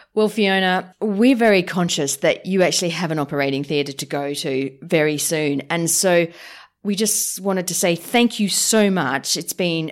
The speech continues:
fascinating and we've really valued your very, very precious time. You have amazing commitments. Australia is very lucky to have you.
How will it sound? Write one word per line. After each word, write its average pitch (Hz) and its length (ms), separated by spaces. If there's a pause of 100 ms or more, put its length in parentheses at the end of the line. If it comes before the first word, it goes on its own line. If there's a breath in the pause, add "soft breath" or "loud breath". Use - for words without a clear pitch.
fascinating 165 720
and 165 80
we've 165 200
really 165 640 (280 loud breath)
valued 156 460
your 160 300
very, 185 380
very 143 260
precious - 480
time. 139 540
You 170 160
have 160 160
amazing 151 480
commitments. 151 720
Australia 208 520
is 160 200
very 180 280
lucky 165 300
to 139 120
have 151 260
you. 147 240